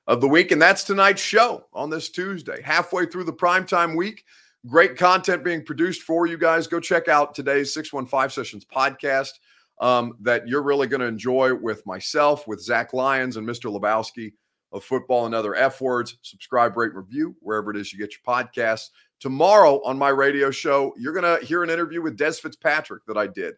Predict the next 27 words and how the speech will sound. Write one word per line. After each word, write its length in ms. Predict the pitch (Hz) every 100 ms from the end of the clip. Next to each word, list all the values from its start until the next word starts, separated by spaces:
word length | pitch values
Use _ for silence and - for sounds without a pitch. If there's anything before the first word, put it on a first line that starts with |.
| _ _ _ -
right 180 | 120
after 240 | 135 135 135
practice 540 | - 135 135 - 107
today. 240 | - 92 67
We 80 | -
talked 220 | 135 131
for 80 | 135
about 240 | 120 -
ten 240 | - 143 147
minutes 440 | 135 156 - - _ _ _
with 160 | 113 104
roster 420 | 113 120 139 135
cut 300 | - 143 104
day 280 | 139 139 143
looming, 480 | - 120 127 156 165
and 220 | 113 110 -
I 120 | 107
think 200 | 139 131
you'll 120 | 139
get 180 | 113 135
some 180 | 139 110
good 200 | 151 156
insight 500 | 165 - 107 95 98 _ _ _ -
from 260 | 131 120
Des 380 | 107 110 120 120
about 400 | 98 107 107 -
how 580 | - 113 123 139 147